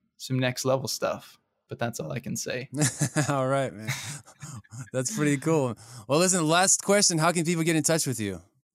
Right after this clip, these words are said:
Speaker 1: Yeah, so you can get in touch with, you know, all the usual Action V F X methods, whether it's, like, Twitter, Facebook, Instagram, our website. But also you can find me on Instagram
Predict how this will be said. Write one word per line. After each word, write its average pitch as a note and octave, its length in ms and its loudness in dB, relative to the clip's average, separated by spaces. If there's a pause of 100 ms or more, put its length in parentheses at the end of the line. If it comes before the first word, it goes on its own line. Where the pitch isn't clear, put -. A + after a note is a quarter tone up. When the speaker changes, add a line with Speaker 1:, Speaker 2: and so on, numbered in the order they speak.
(340)
Speaker 1:
Yeah, F3+ 220 2
so D3+ 480 6 (340)
you C3+ 80 2
can C#3+ 100 6
get F3 120 6
in F#3 100 4
touch F3 260 0
with, D3 260 2
you C#3 120 0
know, B2+ 120 4
all C#3+ 200 4
the C#3 80 4
usual C3+ 720 4 (260)
Action C3 300 0
V C3 120 6
F B2+ 140 2
X B2+ 240 2
methods, A#2+ 680 0 (100)
whether A2 260 -2
it's, A2 120 -4
like, A2 220 -4
Twitter, A#2+ 340 0
Facebook, A#2 500 -2
Instagram, A#2+ 720 -2 (160)
our A2+ 100 0
website. A#2 520 0 (460)
But C3 260 4
also E3+ 320 4
you E3+ 100 6
can D3 100 2
find D3 260 2
me C#3 140 2
on C3+ 160 2
Instagram C#3 560 2